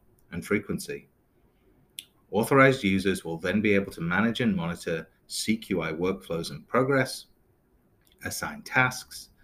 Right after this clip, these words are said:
generate reports, and prepare the relevant data required by L C M E. Over the coming days and weeks, we'll be working to add new C Q I functionality to our software and undertake rigorous testing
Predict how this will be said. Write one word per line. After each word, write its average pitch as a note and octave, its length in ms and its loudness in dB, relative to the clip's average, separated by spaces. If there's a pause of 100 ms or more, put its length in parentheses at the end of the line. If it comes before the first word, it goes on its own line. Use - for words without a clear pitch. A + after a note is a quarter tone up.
(200)
generate E2 420 -6
reports, - 680 -2 (500)
and G2 100 -4
prepare C#3+ 360 -2
the F#2+ 100 2
relevant G#2 420 2
data D#2+ 460 -8 (140)
required F2 580 -6
by - 240 -10
L E2+ 140 -10
C E2 220 -8
M D#2+ 120 -10
E. - 180 -20 (1300)
Over A2+ 200 4
the F#2+ 100 -2
coming C#3+ 340 0
days A#2 240 4
and G#2 140 2
weeks, - 480 -10
we'll F#2+ 140 -2
be A#2 100 4
working E2+ 460 -4
to E2 160 -10
add D2+ 120 -10
new F2+ 240 -2
C G2+ 280 -2
Q G2+ 200 -2
I F#2+ 100 0
functionality G2 880 -6 (320)
to C#3 160 2
our E2 100 4
software D#2 640 -8 (400)
and F#2 180 -8
undertake F#2+ 420 -2 (100)
rigorous G#2 400 2
testing - 540 -10